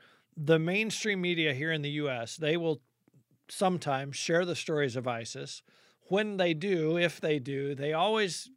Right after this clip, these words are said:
kind of slant it as, you know, this is, these guys aren't really Muslims. You know, they're extremists, they're religious extremists, they're something, anything other than saying,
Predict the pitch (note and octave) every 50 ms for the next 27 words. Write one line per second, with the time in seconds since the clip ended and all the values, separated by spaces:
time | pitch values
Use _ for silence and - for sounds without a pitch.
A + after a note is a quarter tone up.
0 | _ - - F#3 F#3+ G3 G3+ F#3+ D3 - - - _ _ _ _ _ _ - -
1 | - - F3+ F3+ F#3 F#3+ - - F3+ D3+ D3+ D3 D3 D3 B2 - E3 D#3 D#3+ D#3+
2 | D3 C3 C#3+ F#3+ F#3+ F#3+ - A3 G3+ D#3 D3 - _ D3 D#3+ G#3 A3 - - A3+
3 | G#3+ F#3+ D#3 G3+ G3 G3+ - F#3+ F#3 G3 G3+ G3+ G3 F#3+ F3+ E3+ E3+ E3+ E3+ B2+
4 | A2+ B2 G#2+ - - - - - _ _ _ _ _ _ _ _ _ _ _ F3
5 | D3+ D3+ D3+ D3 D3+ D3+ C#3 C#3 C3+ - - - - G#3+ A3 A3+ A3 G#3 G3+ G3
6 | D#3 - - - E3 D3 C#3 C3+ C#3+ D3 F3 G#3 F#3+ G#3 G#3 D#3+ - G3 E3+ -
7 | - - F#3+ F#3 F#3 F3 F3 E3+ C3+ - - E3+ D3+ D3+ D3 C#3 - - - A3
8 | G#3+ G#3 D#3+ - G3+ G3 F#3 F3+ E3+ F#3+ A3+ B3+ C4 G#3 - A#3+ A3+ G#3 G3 F3+
9 | F#3+ G3 G3+ G#3+ G3+ F#3+ E3 E3 E3+ E3+ D#3+ - - E3+ D#3+ D#3 D3+ D#3 D3+ D#3
10 | D3